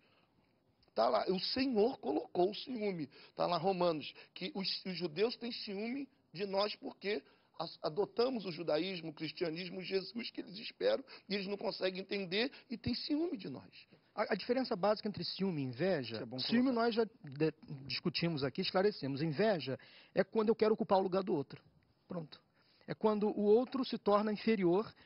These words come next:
Speaker 2: e eu faço melhor do que ele e eu quero ocupar o lugar dele. Isso é inveja, ok? Ah, eu, eu quero dar um, fazer um
Speaker 3: Eu não
Speaker 2: recorte.
Speaker 3: sinto nada por ele, eu quero ser ele.
Speaker 2: Eu quero ser ele. Ele não serve, eu sou melhor do que ele. Eu quero ocupar o lugar dessa outra pessoa. Isso é inveja.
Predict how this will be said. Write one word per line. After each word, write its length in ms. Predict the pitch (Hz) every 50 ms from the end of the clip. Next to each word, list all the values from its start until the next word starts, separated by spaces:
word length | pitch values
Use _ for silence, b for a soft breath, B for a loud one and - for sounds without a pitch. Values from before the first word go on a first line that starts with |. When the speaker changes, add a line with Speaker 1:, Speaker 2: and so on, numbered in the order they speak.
| b b
Speaker 2:
e 60 | 175 190
eu 80 | 202
faço 360 | - - 196 180 202 - -
melhor 320 | 208 202 180 165 180 202 196
do 80 | 185
que 120 | - - 196
ele 340 | 165 175 190 208 226 240 -
e 40 | -
eu 80 | 220
quero 180 | - 226 214 226
ocupar 240 | 214 240 - - 208
o 60 | 208
lugar 240 | 214 190 190 240 220
dele. 260 | 190 160 139 135 - -
Isso 240 | - 233 220 - 226
é 40 | 247
inveja, 520 | 269 240 165 170 143 127 123 113 117 - b b b b
ok? 320 | b - - 190 190 208 196 B B B B B B B B B
Ah, 460 | 180 180 175 170 165 160 160 160 - -
eu, 100 | - - -
eu 100 | - 220
quero 240 | - - 269 269 254 175 - - -
dar 160 | 156 202 220
um, 340 | 220 208 185 165 160 - 147 139 160 -
fazer 200 | - 185 - 233
um 40 | 190
Speaker 3:
Eu 80 | 165 175
não 60 | 185
Speaker 2:
recorte. 240 | 156 190 202 220 208
Speaker 3:
sinto 140 | 185 185 185
nada 140 | 180 185 180
por 140 | - 180 156
ele, 120 | 143 139
eu 40 | 143 -
quero 280 | - - 196 190 180 156
ser 220 | - - 151 131
ele. 160 | 127 120 117 113
Speaker 2:
Eu 60 | -
quero 240 | - 202 202 202 -
ser 160 | - 196 208 -
ele. 200 | - - 160 - -
Ele 160 | - 190 208
não 120 | 208 240
serve, 540 | - - - 202 208 233 220 226 254 269 - -
eu 100 | - 196
sou 140 | - - 208
melhor 240 | 185 185 185 185 170
do 80 | 170
que 120 | - - 175
ele. 160 | 131 120 127
Eu 60 | 131
quero 160 | - 190 190
ocupar 280 | 180 - 180 - 175 170
o 40 | 170
lugar 240 | 165 151 160 160
dessa 220 | 151 147 - - 165
outra 180 | 156 170 156
pessoa. 260 | - 175 156 - 156 147
Isso 120 | - -
é 20 | 202
inveja. 460 | 214 170 131 120 104 - - 151 -